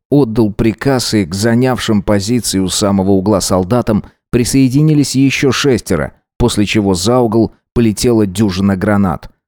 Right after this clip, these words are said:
половина из которых были оглушающими – а половина осколочными. Не успел звук от последнего хлопка рассеяться в коридоре, как его люди уже бросились вперёд. Из-за угла раздался раскатистый бас тяжёлых штурмовых винтовок,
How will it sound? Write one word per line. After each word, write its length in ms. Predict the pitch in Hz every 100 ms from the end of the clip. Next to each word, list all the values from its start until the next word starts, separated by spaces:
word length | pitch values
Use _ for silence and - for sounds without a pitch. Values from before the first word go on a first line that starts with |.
| _
половина 420 | 113 107 95 92
из 100 | 87
которых 440 | - - 123 98 82
были 220 | 95 90
оглушающими – 920 | 85 87 98 - 123 107 - 92 85 _ -
а 100 | 98
половина 520 | - 107 98 95 87
осколочными. 800 | 92 - 113 87 - 78 60 50 _ _ _ _ _ _ _
Не 140 | 113 156
успел 340 | 160 - 196
звук 360 | 131 127 165 -
от 100 | -
последнего 480 | 90 - 123 113 98
хлопка 440 | 104 101 - 131
рассеяться 520 | 92 - 120 101 90
в 60 | 87
коридоре, 460 | 101 98 147 135
как 180 | 110 98
его 160 | 107 104
люди 240 | 139 139
уже 220 | 117 98
бросились 540 | 95 85 107 - 92 -
вперёд. 440 | - 98 92 - _ _ _
Из-за 260 | 120 127 135
угла 320 | 156 143 170
раздался 460 | 143 101 131 120 113
раскатистый 640 | 107 - 123 107 101 107
бас 300 | 92 110 95
тяжёлых 480 | - 107 107 113 87
штурмовых 500 | - 92 92 95 98
винтовок, 600 | 95 98 - 147 110 -